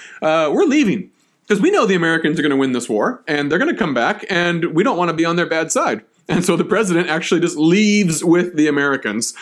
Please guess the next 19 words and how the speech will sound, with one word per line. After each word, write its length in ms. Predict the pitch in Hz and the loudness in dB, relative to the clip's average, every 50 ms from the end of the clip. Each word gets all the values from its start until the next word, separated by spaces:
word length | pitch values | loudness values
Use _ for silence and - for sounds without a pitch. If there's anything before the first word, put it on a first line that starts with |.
| - - - | -18 -10 -6
and 160 | 139 135 131 | -4 -2 0
goes 240 | 131 127 127 127 135 | 0 0 0 0 0
into 240 | 135 123 123 - 107 | -2 -2 -2 -4 -6
exile 560 | - - - - 95 95 95 87 95 - - - - _ | -8 -6 -6 -4 -4 -2 -4 -4 -6 -8 -12 -20 -20 _
and 360 | - 104 110 110 104 104 107 107 | -8 -6 -4 -2 -2 -4 -4 -4
has 160 | 113 110 117 | -4 -4 -4
his 120 | 127 123 | -2 0
own 280 | 156 160 135 117 110 104 | 0 0 0 -2 -4 -4
less 260 | 107 110 107 - - | -4 -6 -6 -6 -4
rousing 420 | 127 127 143 156 151 135 139 131 | -2 0 0 0 0 0 -2 -2
version 440 | 127 120 131 135 135 113 113 104 101 | 0 0 0 0 0 0 -2 -4 -2
of 180 | 101 107 117 - | -2 -4 -4 -4
"I 160 | 98 101 98 | -6 -6 -6
shall 200 | 95 - 123 113 | -6 -6 -6 -4
return" 360 | 123 127 127 - 151 151 156 | -4 -4 -4 -4 -4 -2 -2
as 100 | 185 170 | -2 -2
well. 360 | 156 175 240 262 185 - - _ _ _ _ _ _ _ _ _ _ - - | -4 -4 -4 -4 -6 -6 -10 _ _ _ _ _ _ _ _ _ _ -12 -6
There 220 | 139 131 139 135 | -2 0 0 0
was 500 | 123 117 117 127 131 135 143 147 139 - | 0 0 2 2 2 2 0 -2 -4 -8